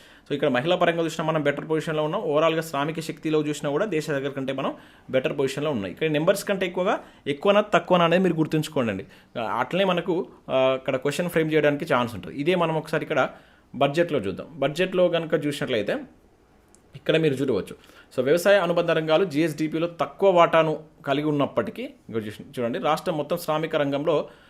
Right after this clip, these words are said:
నలభై రెండు పాయింట్ ఏడు శాతం మందికి ఉపాధి కల్పిస్తుందని చెప్పేసి ఇచ్చారు. So ఇది ఏంటంటే ఉచిత కరెంట్ కావచ్చు, రైతు భరోసా, పంటలు, ఇవన్నీ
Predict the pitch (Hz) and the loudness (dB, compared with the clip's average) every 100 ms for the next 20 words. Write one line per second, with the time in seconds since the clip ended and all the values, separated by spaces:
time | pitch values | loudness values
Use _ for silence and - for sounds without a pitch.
0 | - - 127 180 190 180 175 170 156 156 | -12 -2 2 4 4 2 2 2 2 0
1 | 151 151 135 - 247 151 147 156 170 127 | 0 0 0 -2 -6 -6 -4 -2 -2 2
2 | 151 147 139 120 - - 120 120 117 165 | 4 4 0 0 -6 -4 -4 -4 -4 -6
3 | - 92 90 - _ - 151 151 151 156 | -4 -6 -8 -14 _ 0 2 4 2 2
4 | 151 143 - 151 143 135 131 135 135 127 | 0 -4 -4 -2 0 -2 0 0 0 0
5 | 131 127 127 127 127 127 127 127 127 117 | 0 0 0 2 0 -2 -2 -4 -4 -2
6 | 127 160 | -2 -2